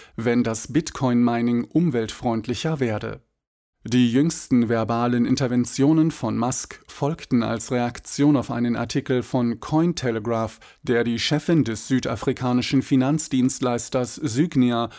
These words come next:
Magda Wirtschika, mit der Behauptung zitiert, dass die derzeitige Volatilität von Bitcoin eine unerwartete Funktion dessen ist, was ich Marktmanipulation durch Elon Musk nennen würde.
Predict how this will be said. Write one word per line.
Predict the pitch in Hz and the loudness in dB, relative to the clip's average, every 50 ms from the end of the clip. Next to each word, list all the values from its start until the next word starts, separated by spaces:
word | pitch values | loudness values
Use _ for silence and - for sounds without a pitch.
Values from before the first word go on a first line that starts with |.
| - - _ | -20 -10 _
Magda | 123 123 123 131 139 - - - 131 123 120 117 110 | 2 2 4 2 0 -2 -2 -2 0 0 0 0 0
Wirtschika, | 131 151 170 - - 143 127 - - 127 120 120 110 - - - - _ | 0 0 0 0 -2 -2 -2 -2 -2 -2 -2 -2 -4 -8 -16 -20 -6 _
mit | 120 127 123 - | -2 -2 0 0
der | 127 117 | -2 -2
Behauptung | 120 113 107 143 160 156 - 156 139 135 135 | 0 0 0 -2 -2 0 0 2 2 2 2
zitiert, | - - - 131 120 - 139 131 127 123 - - - - _ _ _ _ _ | 0 -4 -4 -4 -4 -2 0 0 0 0 -2 -8 -16 -20 _ _ _ _ _
dass | - 127 123 - - | -4 -4 -4 -2 -2
die | 139 127 113 | -4 -2 0
derzeitige | 131 127 139 139 - - - 131 120 117 - 139 123 127 120 120 117 | 0 -2 -2 -2 -6 -6 -4 -4 -2 -2 -2 -2 0 0 0 0 -2
Volatilität | - 123 107 120 147 165 160 123 113 110 - 139 127 117 120 120 - 147 147 151 147 | -4 -6 -2 0 2 2 4 2 0 0 0 -2 0 0 0 0 0 0 0 0 -2
von | - - 127 113 110 113 | -4 -4 -4 -2 -2 0
Bitcoin | 110 135 135 - - - 135 123 120 120 120 117 - - - - - _ _ | -2 -2 -2 -4 -4 -2 -2 0 2 0 0 -2 -4 -14 -20 -20 -20 _ _
eine | 127 127 123 123 120 120 - | -2 2 2 2 2 2 0
unerwartete | - - 151 165 175 - 160 151 123 117 113 113 - 131 - 135 113 | 0 2 2 2 2 2 0 0 0 0 -2 0 -2 -2 -2 -2 -2
Funktion | - - 131 127 120 - - - 127 123 120 120 113 | 2 2 2 2 2 0 -2 0 0 2 2 2 2
dessen | 127 135 143 - - 160 127 | 0 -2 -2 0 2 2 2
ist, | 107 117 117 - - - - _ | 2 0 -4 -6 -10 -12 -14 _
was | - 120 123 123 - - | -6 -4 -4 -4 -2 -4
ich | 139 127 - 139 | -4 -4 0 0
Marktmanipulation | 123 123 147 160 - - - 135 123 117 120 117 - - 131 123 123 - - - 139 131 120 120 117 113 - - - _ _ | 0 0 0 -2 -4 -6 -2 -2 0 0 -2 -2 -2 0 0 0 0 -2 -4 -2 -2 0 0 0 -2 -4 -6 -16 -20 _ _
durch | - 160 160 - - - - - - | -2 -2 -2 -2 -6 -10 -10 -4 0
Elon | 151 135 117 117 117 127 139 | 0 2 2 0 0 2 2
Musk | 143 147 139 - - - 123 | 2 0 0 -4 -6 -2 0
nennen | 120 117 117 110 110 104 | 0 0 2 0 -2 -2
würde. | 113 113 107 101 110 107 107 - | -2 -2 -2 -2 -4 -6 -8 -12